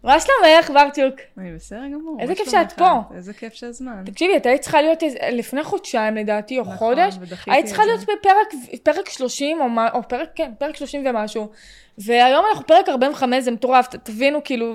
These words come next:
Speaker 1: מתי היית, הייתה צריכה להיות פה, אבל לדברים טובים צריך לקרות. אצלי אתם רואים, כל חצי, יש, יש לי פרק, יש אנשים שהיו צריכים להיות פה לפני חצי שנה, ושנה,
Speaker 2: Mm.
Speaker 1: טוב, שנה לא, כי זה, זה, אבל לפני חצי שנה, אז כאילו, יש, אה, פרקים שאת יודעת שווה לחכות להם.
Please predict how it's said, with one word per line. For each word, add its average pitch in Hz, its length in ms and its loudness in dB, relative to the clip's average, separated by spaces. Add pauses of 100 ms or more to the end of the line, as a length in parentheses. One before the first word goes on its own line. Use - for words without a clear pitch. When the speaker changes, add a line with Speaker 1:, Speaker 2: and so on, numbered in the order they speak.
Speaker 1:
מתי 220 280 -2
היית, 277 240 2
הייתה 254 220 2
צריכה 254 220 0
להיות 226 280 0
פה, 294 140 2
אבל 294 100 4 (280)
לדברים 294 420 2
טובים 392 260 2
צריך 359 200 0
לקרות. 262 420 0
אצלי 269 220 -8 (120)
אתם 330 140 -2
רואים, 294 340 0
כל 285 160 -2
חצי, 311 240 -4 (320)
יש, 302 240 4
יש 294 180 -8
לי 349 60 -2
פרק, 247 300 -8
יש 302 240 -4
אנשים 285 280 -6
שהיו 262 160 -4
צריכים 262 200 -8
להיות 254 220 -6
פה 254 80 -4
לפני 233 200 -10
חצי 247 300 -10
שנה, 226 400 -6
ושנה, 240 580 -2
Speaker 2:
Mm. - 420 -20
Speaker 1:
טוב, 226 200 -2
שנה 262 360 0
לא, 262 160 0
כי 226 120 -12
זה, 208 100 -10 (460)
זה, 277 80 -6 (320)
אבל 247 160 2
לפני 277 280 0
חצי 302 280 -4
שנה, 240 240 -4
אז 226 120 -8
כאילו, 294 200 -20
יש, 320 240 -14
אה, 294 120 -8
פרקים 294 520 -4
שאת 254 180 -6
יודעת 254 260 0
שווה 240 200 0
לחכות 254 400 -4
להם. 415 200 0